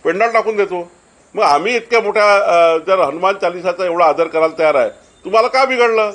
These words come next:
तुम्ही कशासाठी एवढं वातावरण खराब करता? जिल-, एखाद्या व्यक्तीला वाटलं की मातोश्रीसमोर करायचं आहे,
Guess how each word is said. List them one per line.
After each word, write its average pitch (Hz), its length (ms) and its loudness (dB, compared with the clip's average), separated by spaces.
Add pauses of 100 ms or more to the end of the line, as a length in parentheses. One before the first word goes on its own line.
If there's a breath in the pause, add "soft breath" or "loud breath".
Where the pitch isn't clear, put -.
(120)
तुम्ही 220 220 -6
कशासाठी 233 300 -2
एवढं 226 200 0
वातावरण 202 320 0
खराब 185 200 0
करता? 180 220 -6
जिल-, - 760 -12
एखाद्या 196 240 0
व्यक्तीला 208 300 0
वाटलं 214 340 0
की 175 140 -8
मातोश्रीसमोर 190 640 -6
करायचं 196 320 0
आहे, 147 120 -2